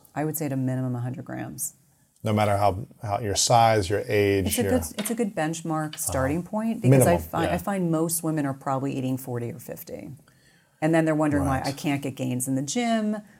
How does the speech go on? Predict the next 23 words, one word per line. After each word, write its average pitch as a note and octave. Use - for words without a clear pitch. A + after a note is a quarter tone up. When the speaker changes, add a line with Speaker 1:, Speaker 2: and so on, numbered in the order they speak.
Speaker 1:
I C#3
lost B2+
all C3
my B2
muscle F#3+
strength. F3+
What's C#3+
going B2
on? F#3
And C#3+
I'm C3
like, C3
"Well, C3+
your, C3+
your, C3+
your C3
sex -
hormones B2+
are B2+
fluctuating. B2
That's C3+
number B2+
one. B2